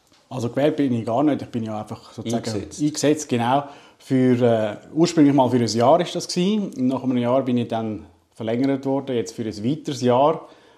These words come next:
Speaker 1: Und ich bin, das heisst, ich bin jetzt, äh, mindestens noch bis Ende August oder September von dem Jahr bin ich noch in Bülach tätig.
Speaker 2: Da wird man immer für eine gewisse Zeit durch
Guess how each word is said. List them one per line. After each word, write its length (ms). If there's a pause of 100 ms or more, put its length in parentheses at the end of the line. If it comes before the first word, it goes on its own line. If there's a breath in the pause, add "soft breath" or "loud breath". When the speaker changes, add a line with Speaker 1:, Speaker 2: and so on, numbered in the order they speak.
(140 loud breath)
Speaker 1:
Und 140
ich 120
bin, 140
das 140
heisst, 340
ich 80
bin 160
jetzt, 420
äh, 280 (180)
mindestens 580
noch 140
bis 420 (380 soft breath)
Ende 360 (180)
August 600 (560)
oder 160
September 600
von 160
dem 200
Jahr 280 (360)
bin 160
ich 100
noch 300 (320)
in 60
Bülach 500
tätig. 180
Speaker 2:
Da 160
wird 180
man 120
immer 220
für 140
eine 120
gewisse 420
Zeit 420
durch 400